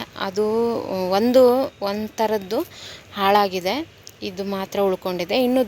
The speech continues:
ದೇಸಿ ವೆರೈಟಿ ಇದೆ, ಅದು ಚೆನ್ನಾಗಿ ಇದೆ, ಅದು ರೆಡ್ ಕಲರ್ ಬರುತ್ತೆ. ಹಾಗೆ ಇದು ನೋಡಿ, ಈ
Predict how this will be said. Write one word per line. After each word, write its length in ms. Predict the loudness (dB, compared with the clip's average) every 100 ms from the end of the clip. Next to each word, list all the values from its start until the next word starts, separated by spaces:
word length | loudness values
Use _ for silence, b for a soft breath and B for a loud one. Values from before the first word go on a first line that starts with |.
| 2
ದೇಸಿ 280 | 2 0 0
ವೆರೈಟಿ 420 | 0 0 -2 -2 -4
ಇದೆ, 140 | -4 -6 B B B B -2
ಅದು 120 | 2 2 2
ಚೆನ್ನಾಗಿ 480 | -2 -2 -2 -2 -4 -8 -16 -10
ಇದೆ, 160 | -4 -2 -2 -4
ಅದು 140 | -4 -2 -2 -4 -6 -4 2
ರೆಡ್ 180 | 2 2 0
ಕಲರ್ 260 | 2 2 0
ಬರುತ್ತೆ. 360 | -4 -4 -4 -6 -6 B B B B B -10
ಹಾಗೆ 320 | -6 -2 0 0 0 -4 B B B B B -12 -6
ಇದು 120 | -4 -4
ನೋಡಿ, 240 | -4 -6 B B -20 B B B B B B B _ -16
ಈ 40 | -8